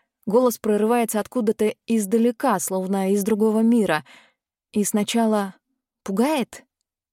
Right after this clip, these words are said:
а потом я начинаю по чуть-чуть приходить в себя. Меня подхватывают под руки и тянут вверх из холодной воды. Мне плохо, в легких вода, поэтому я задыхаюсь,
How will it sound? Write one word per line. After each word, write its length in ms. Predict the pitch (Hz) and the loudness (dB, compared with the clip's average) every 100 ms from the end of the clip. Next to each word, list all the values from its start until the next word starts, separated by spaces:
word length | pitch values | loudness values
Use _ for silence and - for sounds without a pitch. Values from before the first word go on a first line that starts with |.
| - | -12
а 80 | |
потом 240 | 190 202 233 | -6 -2 0
я 100 | 190 | 0
начинаю 420 | 190 - 202 180 | -2 -2 -2 -2
по 120 | - | -6
чуть-чуть 500 | - 185 - 226 - - | -10 -10 -4 -4 -6 -10
приходить 460 | 185 - 180 185 | -12 -8 -10 -10
в 60 | - | -10
себя. 380 | 214 185 170 - _ _ _ _ _ _ _ _ - | -6 -6 -6 -10 _ _ _ _ _ _ _ _ 0
Меня 260 | 220 226 | 2 2
подхватывают 640 | 214 220 233 240 226 190 - | 2 -2 0 0 0 -4 -4
под 220 | 240 247 | 0 2
руки 240 | 254 - 196 | 0 -2 -4
и 40 | |
тянут 380 | 220 220 208 - _ _ - | 0 0 0 -6 _ _ -10
вверх 580 | 190 190 254 214 - - - | -4 2 2 2 -4 -16 -10
из 120 | - | -8
холодной 460 | - 202 190 170 180 | -4 -2 0 -2 -2
воды. 380 | 202 190 160 - _ _ _ _ _ | -2 -2 -2 -6 _ _ _ _ _
Мне 240 | 208 208 214 | -2 0 0
плохо, 500 | 240 262 247 - 175 | 0 2 2 -2 -8
в 100 | 170 | -2
легких 560 | 202 202 - 190 - - | 0 -2 -6 -16 -18 -16
вода, 460 | 196 202 202 240 196 - - _ _ _ _ | -6 -4 0 -2 -4 -10 -20 _ _ _ _
поэтому 300 | 208 208 196 | -10 -6 -4
я 160 | 196 202 | -2 -2
задыхаюсь, 720 | 190 196 - 262 247 - | -2 -4 -2 -2 -2 -4